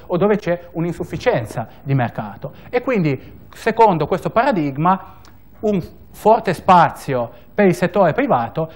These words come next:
c'era nella system integration, dove talvolta, sappiamo, c'erano delle società controllate dal pubblico, no? Noi in Piemonte abbiamo il C S I Piemonte, forse in Puglia avete, eh,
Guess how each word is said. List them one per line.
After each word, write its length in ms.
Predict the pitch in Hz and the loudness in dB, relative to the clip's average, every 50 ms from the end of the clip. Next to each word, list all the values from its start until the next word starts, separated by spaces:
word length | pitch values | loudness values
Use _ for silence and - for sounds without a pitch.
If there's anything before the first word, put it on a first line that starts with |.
| - - | -18 -6
c'era 220 | - 190 160 151 | -2 -2 0 0
nella 160 | 151 147 139 | 0 0 -2
system 300 | - - 143 - 143 127 | -2 -4 -8 -8 -8 -10
integration, 600 | 123 120 123 110 113 107 107 101 - - - - - - - - - - | -10 -10 -10 -10 -10 -12 -12 -14 -16 -18 -18 -18 -20 -20 -20 -20 -20 -20
dove 420 | - - - 170 - 151 131 127 120 | -4 2 2 4 4 4 2 0 2
talvolta, 640 | - 196 208 165 139 131 123 127 120 - - 160 | 2 2 2 2 2 2 2 0 0 0 0 0
sappiamo, 540 | 143 - 156 - - 160 135 120 120 131 147 | 0 0 -4 -4 -2 0 0 0 0 -2 -4
c'erano 240 | 135 - 147 139 123 | -6 -6 -6 -8 -6
delle 120 | 123 123 | -8 -8
società 360 | 117 - 139 - 180 - 120 117 | -10 -10 -10 -8 -8 -6 -8 -8
controllate 360 | - 127 110 110 113 - 117 | -8 -10 -10 -12 -12 -12 -12
dal 140 | 113 104 - | -12 -6 -4
pubblico, 420 | - 156 123 101 104 101 - 107 | -2 -2 -2 -4 -8 -14 -16 -12
no? 200 | 113 127 127 - - - - - - | -10 -10 -10 -10 -12 -18 -20 -14 -8
Noi 140 | 147 151 151 | -6 -4 -4
in 40 | |
Piemonte 380 | 135 139 135 143 147 135 - 127 | -4 -2 -2 -2 -2 -2 -4 -6
abbiamo 380 | 120 127 135 127 120 120 113 - - - - | -6 -4 -4 -4 -4 -6 -10 -14 -16 -18 -16
il 100 | - 131 | -16 -12
C 120 | - - 143 | -10 -8 -8
S 120 | - - | -6 -6
I 100 | 156 135 | -8 -4
Piemonte, 380 | - 196 180 135 131 135 - 120 | -2 -2 -2 0 -2 -4 -6 -8
forse 220 | - 123 - 131 | -8 -8 -8 -10
in 60 | 123 | -8
Puglia 260 | - 131 127 123 123 | -6 -6 -6 -6 -6
avete, 400 | 117 113 113 107 - 120 113 110 - - - - - - | -6 -8 -8 -10 -12 -12 -14 -14 -16 -18 -20 -20 -20 -16
eh, 400 | 117 117 113 113 110 110 107 | -14 -12 -10 -10 -12 -12 -14